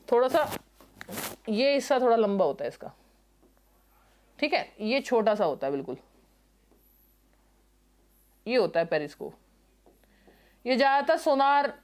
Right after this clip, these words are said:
जो लोग इस्तेमाल करते हैं, सोनार, उसमें इस्तेमाल होता है, सोनार में इस्तेमाल होता है ज़्यादातर, सोनार में इस्तेमाल होता है ज़्यादातर।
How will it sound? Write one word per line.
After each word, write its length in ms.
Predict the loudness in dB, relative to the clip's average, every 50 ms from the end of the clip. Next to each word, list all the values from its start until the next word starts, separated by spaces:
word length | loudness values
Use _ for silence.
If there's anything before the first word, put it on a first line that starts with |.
| _ _ -8
जो 160 | 0 0 2
लोग 260 | 2 4 2 2 2 0
इस्तेमाल 460 | -4 -4 -2 0 2 2 2 0 2
करते 320 | 0 0 -2 0 -2 0 0
हैं, 120 | 0 -2
सोनार, 480 | 0 0 0 0 2 2 0 -2 -2 -6 -8 -8
उसमें 240 | -8 -4 0 -2
इस्तेमाल 360 | -2 0 0 0 0 2 2 0
होता 220 | -2 -2 -4 -4
है, 120 | -6 -6 -10 _ _ _ _ _ _ _ _ _ _ _ _ _ _ _ -16
सोनार 420 | -4 -2 0 2 2 2 2 2
में 100 | 0 0
इस्तेमाल 360 | -2 -2 -2 0 0 0 0
होता 160 | 0 0 0 0
है 60 | 0
ज़्यादातर, 360 | 0 -2 -2 -2 -6 -10 -12 -12 _ _ _ _ -20 _ _ _ _ _ _ _ _ _ _ _ _ _ _ _ _ _ _ _ _ _ _ _ _ _ _ _ _ _ _ _ _ _ _ _ _ _ _ _ _ _ _ _ _ _ _ _ _ _ _
सोनार 400 | -6 -2 0 2 2 2 2 2
में 100 | 2 0
इस्तेमाल 340 | -2 -2 -2 0 0 0 0
होता 180 | 0 0 0 -2
है 60 | 0
ज़्यादातर। 380 | 2 0 0 0 -2 -8 -10